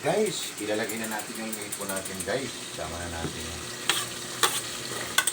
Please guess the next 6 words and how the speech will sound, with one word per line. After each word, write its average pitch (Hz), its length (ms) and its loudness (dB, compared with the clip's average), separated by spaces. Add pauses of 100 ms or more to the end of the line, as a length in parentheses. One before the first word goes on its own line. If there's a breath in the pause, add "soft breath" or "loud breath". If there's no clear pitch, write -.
(1400)
Para - 160 -4
malabas - 480 0
na - 160 0
siya, - 240 -2
guys. - 160 12 (4000)
Saka 92 180 0